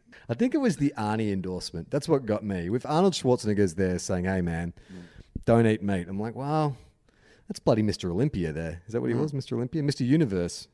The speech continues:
Speaker 1: Mister
Speaker 2: Yeah, but
Speaker 1: bloody
Speaker 2: he's also
Speaker 1: Terminator.
Speaker 2: a guy who's made his fair share of mistakes. <laughs> Do you know what I mean?
Speaker 1: Yeah.
Speaker 2: Like, there wasn't a housekeeper he could keep his hands <laughs> off.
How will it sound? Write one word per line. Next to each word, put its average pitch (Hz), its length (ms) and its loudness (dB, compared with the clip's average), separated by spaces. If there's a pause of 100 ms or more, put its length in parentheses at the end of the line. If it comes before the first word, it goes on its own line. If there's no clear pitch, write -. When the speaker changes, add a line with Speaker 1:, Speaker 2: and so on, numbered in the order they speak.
(140)
Speaker 1:
Mister 131 300 0
Speaker 2:
Yeah, 147 240 2
but 143 60 -10
Speaker 1:
bloody 120 120 2
Speaker 2:
he's 107 140 0
also 240 220 2
Speaker 1:
Terminator. - 320 4
Speaker 2:
a - 20 0
guy 120 140 4
who's 117 180 -4
made 113 160 -2
his 110 160 -6
fair 117 240 -4
share 113 260 -2
of 101 80 -4
mistakes. - 720 -6 (180)
<laughs> - 160 -20
Do 175 120 -4
you 160 80 2
know 156 40 0
what 165 100 0 (120)
I - 40 -8
mean? 123 160 -4 (100)
Speaker 1:
Yeah. 180 180 4
Speaker 2:
Like, - 300 -2 (960)
there 185 120 -6
wasn't 190 260 2
a 131 60 4
housekeeper 135 560 4
he 107 60 -2
could 107 160 -6
keep 117 180 -2
his 113 120 -6
hands 120 280 -4
<laughs> 165 80 2
off. 220 240 -8